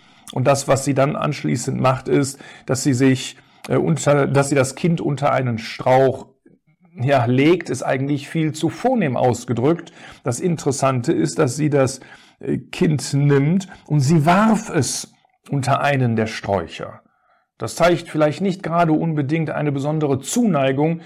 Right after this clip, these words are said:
vielleicht ist es aber auch der Ausdruck einer größten Verzweiflung überhaupt, in der sie sich befindet. Sie geht ein wei-,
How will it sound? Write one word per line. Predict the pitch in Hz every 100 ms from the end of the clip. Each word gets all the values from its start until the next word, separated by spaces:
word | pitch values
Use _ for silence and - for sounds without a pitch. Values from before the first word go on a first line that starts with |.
| -
vielleicht | - 151 143
ist | 160
es | 156 131
aber | 131 131
auch | 156 127
der | 139 127
Ausdruck | 151 - 147 -
einer | 131 131
größten | 135 147 143 - 139 127 - -
Verzweiflung | - 131 - 143 151 - 147
überhaupt, | 180 156 127 156 185 127 - - - -
in | 143
der | 139 139
sie | 123
sich | 123 123 -
befindet. | 120 - 123 107 85 - - - -
Sie | 156
geht | 170 226
ein | 151 139
wei-, | 139 170